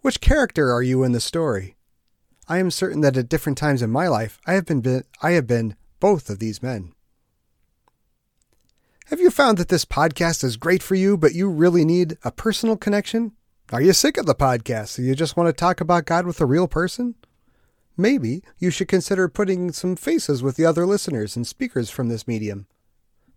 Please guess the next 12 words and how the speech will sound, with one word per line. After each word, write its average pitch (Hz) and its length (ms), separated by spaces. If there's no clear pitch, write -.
If 175 120
you're 220 120
semi-local 151 640
to 135 100
northern 139 320
Minnesota, 160 560
there 202 120
are 196 60
a 170 40
couple 180 340
of 139 80
frequent, 220 460